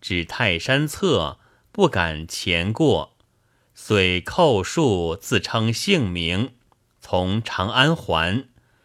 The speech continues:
欲起消息。须臾，西邹出，引班如相法而进，引致书言。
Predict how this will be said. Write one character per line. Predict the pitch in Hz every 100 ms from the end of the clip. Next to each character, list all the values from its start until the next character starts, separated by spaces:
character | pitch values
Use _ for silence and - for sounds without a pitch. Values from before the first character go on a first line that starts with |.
| _ _
欲 | 202 180 110
起 | - - 87 80
消 | - - 131 127
息。 | 117 104 92 107 _ _ _ _ _ _ _ _ _ _ _
须 | - - 196 196
臾， | 98 82 98 - _ _ _ _ _ _
西 | - - 143
邹 | 127 131 131
出， | - - 123 135 - _ _ _ _ _ _ _ -
引 | 123 131 135
班 | 131 170 170 175
如 | 120 101 107 127
相 | 135 - 214 143
法 | 107 98 87
而 | 82 92 101
进， | - 139 95 85 - _ _ _ _ _ -
引 | 95 101 98 101
致 | 107 151 120 87
书 | 80 131 135
言。 | 120 95 87 85